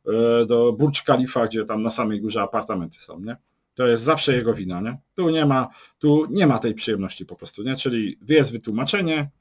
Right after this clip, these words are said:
jest elegancko. I teraz zależy, na kogo kobiety trafią, bo jest dużo facetów, którzy kłusują na mężatki, bo to jest taki, że tak powiem, e,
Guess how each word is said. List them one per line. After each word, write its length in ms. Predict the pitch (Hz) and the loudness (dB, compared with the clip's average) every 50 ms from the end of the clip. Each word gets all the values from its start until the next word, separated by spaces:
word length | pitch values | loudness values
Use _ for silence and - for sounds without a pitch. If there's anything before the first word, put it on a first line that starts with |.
| _ _ _ _ 113 | _ _ _ _ -4
jest 200 | 120 131 131 120 | -2 -2 0 0
elegancko. 540 | 110 107 95 101 87 85 - - 90 87 _ _ - - - - - _ | -2 -2 -4 -6 -8 -8 -10 -16 -20 -20 _ _ -20 -20 -20 -20 -12 _
I 60 | 110 | -2
teraz 420 | 107 190 208 233 208 147 - - - _ - _ - | 2 4 6 6 4 4 0 -6 -14 _ -20 _ -6
zależy, 400 | 101 127 127 139 156 170 196 196 | 0 2 4 4 4 4 4 2
na 120 | 190 165 | 0 0
kogo 280 | - 160 143 139 185 170 | 0 0 0 0 0 0
kobiety 540 | - 135 101 107 101 - - 131 143 143 - | 0 -2 -2 -2 -4 -4 -2 -4 -4 -4 -2
trafią, 600 | - 151 156 165 160 139 - - 98 85 73 73 - _ _ _ | -2 2 4 4 4 2 2 -2 -6 -8 -8 -10 -16 _ _ _
bo 380 | 98 104 101 101 98 95 - _ _ _ _ | -6 -2 -2 0 -2 -2 -6 _ _ _ _
jest 280 | - 98 127 127 110 - | -4 -2 -2 -2 0 0
dużo 240 | 151 151 147 165 147 | 0 2 4 2 2
facetów, 480 | - 135 131 - 113 - - 139 139 | 2 -2 -2 -2 -4 -4 -4 -6 -6
którzy 300 | 139 - - - 113 113 | -6 -10 -12 -8 -8 -8
kłusują 800 | - - - 139 147 180 180 - - 240 240 185 139 107 92 82 - _ _ _ - - - - _ _ _ | -8 -6 -2 2 2 2 2 2 2 4 4 6 4 4 2 -2 -6 _ _ _ -20 -20 -20 -20 _ _ _
na 340 | 101 107 113 117 117 - - - | -6 -2 -2 -2 -2 -4 -4 -4
mężatki, 800 | 101 123 127 123 123 131 113 - - - - 101 113 147 170 - _ _ _ _ - | -2 0 0 0 0 -2 -2 -2 -8 -12 -10 -8 -6 -6 -8 -10 _ _ _ _ -6
bo 100 | - 113 | -6 -4
to 140 | - 131 | 0 2
jest 320 | 127 127 123 - - - _ | 0 0 0 -4 -10 -10 _
taki, 300 | 131 127 123 - 135 120 | -6 -6 -4 -4 -4 -2
że 140 | 117 123 123 | -2 -4 -4
tak 200 | - 123 - - | -4 -6 -6 -6
powiem, 360 | 127 123 120 120 113 110 | -6 -2 -2 -2 -2 -2
e, 40 | 87 | -2